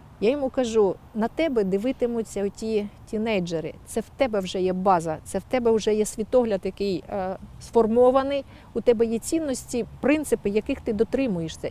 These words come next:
і для тебе мова дійсно вже є вторинною. А ті, хто дивитиметься на тебе і каже: 'Вот, який класний, російською мовою розмовлятиме.'» І вони розмовлятимуть російською мовою, через яку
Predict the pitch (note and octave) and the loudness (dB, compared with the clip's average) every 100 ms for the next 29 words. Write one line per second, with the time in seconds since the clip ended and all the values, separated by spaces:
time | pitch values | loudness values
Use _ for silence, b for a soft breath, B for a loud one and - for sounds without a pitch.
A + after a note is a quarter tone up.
0 | - F#3 G#3+ - C#4+ B3+ G#3+ G#3+ A#3+ A3+ | -8 -6 -6 -2 0 0 0 0 0 -2
1 | G3+ C#4+ - A3+ G3 F#3+ A#3 G#3+ F#3+ A3+ | -2 -4 -4 -4 -4 -2 -2 -2 0 0
2 | G#3 - - - - G#3+ A#3+ F#3+ E3 D3+ | 0 -4 -20 -6 0 2 2 -2 -4 -6
3 | - B B B B - E4+ D#4+ C#4 B3+ | -10 B B B B -2 -2 0 -2 -2
4 | C4+ C#4+ C4 C4 - B3+ C4 - E4+ A#3+ | -2 -4 -4 -6 -6 -6 -4 2 2 2
5 | G#3 A3 G#3+ G#3 A3 F4 C#4+ - F#3+ - | 0 -2 -2 -2 2 4 4 2 -14 -6
6 | A3 - D4 G#3+ - A#3+ C#4 D#4+ - A3+ | -6 0 0 0 -2 4 4 4 0 -2
7 | F3+ B B B B B - - - - | -2 B B B B B -20 -20 -20 -2
8 | A3 - B3+ - B3+ B3 A#3+ G3+ G3+ G3+ | -2 0 -4 0 0 2 0 2 0 -2
9 | G#3 G3+ F3+ E3 E3+ E3 D#3+ - - B3 | -4 -2 -2 -2 -4 -4 -6 -8 -4 -2
10 | D4+ D#4+ C#4 D4 D4+ D#4 C#4+ C#4 - C4 | 0 0 0 -2 0 0 0 -2 -2 -2
11 | - D4+ - C4+ C4+ D4 E4 B3+ - C4 | 0 -2 0 0 0 0 0 0 2 2
12 | C4 G#3+ A3 C4 - E4 F4 | 2 0 0 -2 4 6 6